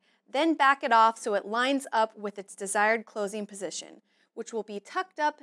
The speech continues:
near the fork leg. If the lever is either too tight or too loose, you can adjust the position of the removable axle nut.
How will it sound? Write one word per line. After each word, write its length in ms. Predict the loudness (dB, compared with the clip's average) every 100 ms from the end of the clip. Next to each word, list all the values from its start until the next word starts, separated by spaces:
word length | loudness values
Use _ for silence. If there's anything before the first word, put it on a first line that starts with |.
| -12
near 280 | -6 -4 -4
the 100 | -6
fork 340 | -6 -8 -8
leg. 240 | -14 -14 -18 _ _ _ _ _ _ _ _ -18
If 140 | -10
the 80 | -2
lever 280 | 0 2 2
is 200 | 0 -4
either 260 | -8 -8
too 260 | -8 -4 -4
tight 340 | -2 0 0 0
or 100 | -8
too 280 | -4 0 2
loose, 420 | 2 0 -6 -14
you 120 | -14
can 160 | -12 -10
adjust 400 | -4 0 0 -2
the 60 | -10
position 520 | -6 -2 -2 -2 -6
of 140 | -6
the 80 | -4
removable 680 | -2 0 0 0 -2 -2 0
axle 380 | -2 -2 -6 -6
nut. 440 | -4 -6 -10 -20